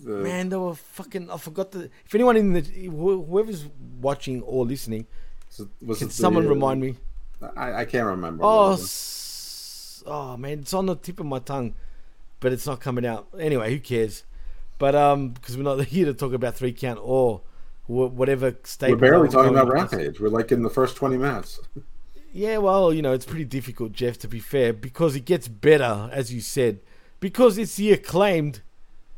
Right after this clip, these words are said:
Speaker 2: defeating, uh, Starboy Charlie. Is that, is that T K's ultimate fucking Charlie?
Speaker 1: I don't know. I, I just assumed it was negative one's pro debut.
Speaker 2: <laughs> And
Speaker 1: Starboy
Speaker 2: Jack
Speaker 1: Charlie, and what was the other guy? Like, Joe Cartwheel
Speaker 2: Jack
Speaker 1: or something?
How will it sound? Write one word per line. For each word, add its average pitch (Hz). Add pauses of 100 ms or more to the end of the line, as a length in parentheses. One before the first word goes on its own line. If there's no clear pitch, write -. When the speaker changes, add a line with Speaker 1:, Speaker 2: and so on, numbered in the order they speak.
(280)
Speaker 2:
defeating, 151
uh, 127 (840)
Starboy 151
Charlie. 185 (680)
Is 135
that, 202
is 156
that 190
T 175
K's 165
ultimate 147
fucking 127
Charlie? 170 (460)
Speaker 1:
I 113
don't 110
know. 101
I, 101
I 117
just 113
assumed 104
it 104
was 95
negative 95
one's 95
pro 92
debut. 90 (640)
Speaker 2:
<laughs> 123 (680)
And 185
Speaker 1:
Starboy 160
Speaker 2:
Jack 185
Speaker 1:
Charlie, 156
and 131
what 135
was 156
the 151
other 151
guy? 156
Like, 117
Joe 123
Cartwheel 127
Speaker 2:
Jack 147
Speaker 1:
or 147
something? 143